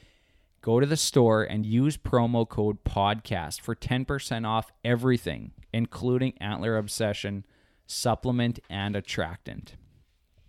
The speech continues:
And one more, guys. Kickstart your day with smoked coffee. That's right, smoked coffee. Ola Smokes Coffee is revolutionizing the coffee industry with smoked coffee beans.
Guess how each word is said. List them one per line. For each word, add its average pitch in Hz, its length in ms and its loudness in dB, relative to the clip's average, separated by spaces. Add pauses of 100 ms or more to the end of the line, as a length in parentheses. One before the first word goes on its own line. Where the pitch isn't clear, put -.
(240)
And 107 140 0
one 135 160 8
more, 139 180 10
guys. 135 260 6
Kickstart 156 440 4
your 147 100 6
day 135 220 6
with 123 120 4
smoked 131 440 4
coffee. 123 400 4
That's 117 240 4
right, 117 180 4
smoked 123 380 0
coffee. 131 420 4
Ola 117 300 0
Smokes 120 440 -4
Coffee 139 560 2 (400)
is 101 160 -4
revolutionizing 107 1120 4
the 98 100 -4
coffee 104 400 2
industry 95 380 0
with 92 160 -4
smoked - 500 0
coffee 87 340 -2
beans. 71 440 -6